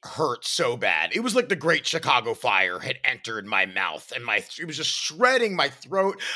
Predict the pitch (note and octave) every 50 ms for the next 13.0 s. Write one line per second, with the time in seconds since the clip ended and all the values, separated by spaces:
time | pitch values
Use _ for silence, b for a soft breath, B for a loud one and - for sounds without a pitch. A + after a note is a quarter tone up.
0 | B - F3 F3 D#3 C3+ - - - - - - G#3 A3 A3+ A3 A3+ A3+ B3 B3
1 | A#3+ B B B B B F#3+ B B B _ - B3+ C4+ C#4+ C#4 - _ _ b
2 | b _ - E3 F#3+ A3+ A3+ A3+ A#3 A#3 A3+ - - - _ - A3+ A#3+ A3+ F3+
3 | - _ _ - - - C#4+ D#4 E4+ F4+ F4 E4+ E4 D4+ D4 C#4 B3+ - - C4
4 | C4+ C4+ B3 A#3+ A3+ G3 F#3 G3+ B3 D#4+ A4 A#4+ A#4 A4 G#4 E4 C#4 A#3 G#3+ G3+
5 | D#3 E3 E3 C#3+ C#3 C3+ C3 B2+ A#2+ B2 - C3 C#3 C#3 C3+ B2+ - C3+ C3 B2+
6 | - - - _ - C4 E4 G4 F#4+ G4 F4+ D4 D4+ G3+ E3 - - - - -
7 | - G3 F#3+ - G#2+ D#2+ - B B B B B - - - E4 F#4+ G#4 G4 F#4+
8 | F#4 F4+ E4+ D#4+ C4+ - G3+ A#3 A#3 A#3 - B3+ B3+ B3 B3 B A3+ B - A3
9 | G3+ - - G#3 G3 F#3+ G3 F#3+ G3 G3+ F#3+ - - B B B - E3+ G3+ G3
10 | F#3+ F3+ C#3 C3+ C3+ C3 F3 F3+ G3+ G#3+ A3 A3 A3 B2+ - - - E3+ D#3 E3+
11 | G3 G3+ G3+ G#3 G3+ - A3+ G#3+ A3+ G#3 - A3 A3 - G3 F#3+ F3 D#3 B2+ C#3
12 | C#3 C#3 D3+ F3 F#3 - - F#3 E3 D#3+ C#3 A#2 A2+ - - - - F3+ F#3+ F#3+